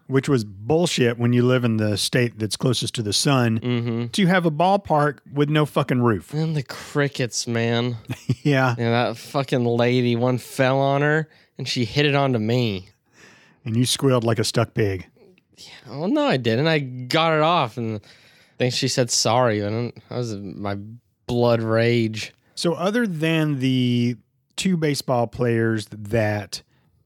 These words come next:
Speaker 1: you just said, can you name five baseball players?
Speaker 2: Ian Kinsler,
Speaker 1: Okay.
Speaker 2: David Murphy.
Speaker 1: Okay.
Speaker 2: At least ones that, and I'm not gonna say Babe Ruth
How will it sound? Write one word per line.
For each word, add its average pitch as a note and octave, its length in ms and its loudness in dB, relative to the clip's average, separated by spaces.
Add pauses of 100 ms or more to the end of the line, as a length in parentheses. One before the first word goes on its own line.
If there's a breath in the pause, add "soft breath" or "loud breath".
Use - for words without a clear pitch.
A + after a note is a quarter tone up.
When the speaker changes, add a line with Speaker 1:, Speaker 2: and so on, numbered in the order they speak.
Speaker 1:
you B2 280 0
just C#3 260 2
said, F2+ 420 0 (380)
can C#3+ 220 -2
you E3 100 0
name C#3+ 320 2
five B2 440 -2
baseball G2+ 440 -4
players? D#2+ 400 -12 (560 soft breath)
Speaker 2:
Ian E3+ 320 4
Kinsler, C#3 720 0
Speaker 1:
Okay. B2 280 -2
Speaker 2:
David D#3 320 0
Murphy. C#3 640 -2 (180)
Speaker 1:
Okay. G3+ 340 0
Speaker 2:
At D3+ 100 0
least F3+ 260 0
ones F3+ 300 2
that, D#3+ 280 0 (240)
and C#3+ 240 0
I'm C#3 140 2
not C#3 140 0
gonna C3 120 -2
say B2 160 0
Babe A2+ 380 -2
Ruth G2+ 420 -6